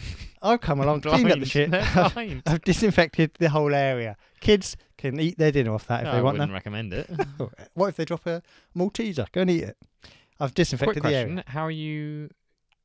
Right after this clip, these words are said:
Speaker 1: collecting the shit? <laughs>
Speaker 2: I've got pockets. <laughs>
Speaker 1: You just say pockets. <laughs> No, I
Speaker 2: Uh,
Speaker 1: just meant, uh, how, what are you using to pick it up? Do you have some sort of
Speaker 2: Um,
Speaker 1: machine?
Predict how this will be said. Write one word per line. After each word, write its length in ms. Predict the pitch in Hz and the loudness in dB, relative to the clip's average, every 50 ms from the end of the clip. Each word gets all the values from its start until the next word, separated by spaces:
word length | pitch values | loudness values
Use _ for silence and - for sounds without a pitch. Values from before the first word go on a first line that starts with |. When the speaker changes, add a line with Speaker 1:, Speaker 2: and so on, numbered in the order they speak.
| _ _ | _ _
Speaker 1:
collecting 580 | - - 139 139 147 - - - - 101 92 87 | -10 -8 -6 -6 -6 -8 -10 -14 -16 -14 -14 -14
the 60 | 85 | -14
shit? 260 | - - - _ - _ _ _ _ _ | -16 -18 -20 _ -20 _ _ _ _ _
<laughs> 220 | _ _ _ _ - - - - - - - - - _ _ _ _ _ - | _ _ _ _ -12 -12 -12 -10 -12 -14 -16 -16 -20 _ _ _ _ _ -8
Speaker 2:
I've 60 | 359 | -8
got 120 | - - - | -6 -8 -8
pockets. 760 | - - 214 - - 190 - - _ - - - - - _ _ | -10 -12 -10 -8 -6 -6 -8 -8 _ -18 -18 -18 -18 -20 _ _
<laughs> 40 | - - - _ - - | -18 -18 -18 _ -2 0
Speaker 1:
You 120 | 196 185 | 2 2
just 180 | 160 120 180 175 | 2 0 -2 -4
say 140 | - 156 143 | -4 -6 -6
pockets. 720 | - - 165 - - - 113 98 - - - - - - - | -4 -4 -4 -4 -6 -10 -12 -12 -12 -14 -16 -18 -18 -20 -20
<laughs> 40 | _ - - - - - - - - - - 285 - - - - - - - - - _ - _ _ - | _ -20 -20 -20 -20 -20 -20 -20 -18 -16 -12 -12 -12 -12 -10 -10 -12 -12 -12 -16 -20 _ -20 _ _ -8
No, 100 | 240 - - - _ _ - 269 285 269 - - - - - - 311 220 - | -6 -6 -6 -10 _ _ -10 -10 -10 -10 -12 -8 -6 -4 -4 -4 -4 -4 -2
I 160 | 202 214 226 | 0 0 2
Speaker 2:
Uh, 40 | - | 2
Speaker 1:
just 180 | 233 202 - - | 0 -2 -2 -4
meant, 140 | 190 175 156 | -4 -4 -4
uh, 180 | 151 139 - | -4 -6 -4
how, 180 | 135 147 160 - | 0 4 4 4
what 160 | - 165 160 | 4 4 2
are 40 | 156 | -2
you 180 | 156 156 151 151 | -4 -4 -4 -4
using 360 | 151 151 147 143 139 147 139 | -2 -4 -4 -4 -6 -8 -10
to 60 | 131 | -8
pick 180 | 123 143 - 151 | -6 -6 -4 -4
it 20 | |
up? 200 | 143 190 - - - | -4 -4 -6 -6 -4
Do 60 | 98 | -2
you 40 | 233 | 0
have 320 | 277 285 285 285 277 269 | 2 4 6 6 6 6
some 80 | 277 269 269 | 6 6 4
sort 80 | 269 | 4
of 60 | 269 262 | 2 0
Speaker 2:
Um, 60 | 139 | -4
Speaker 1:
machine? 380 | 127 113 - - 139 165 208 | -6 -8 -8 -8 -8 -8 -10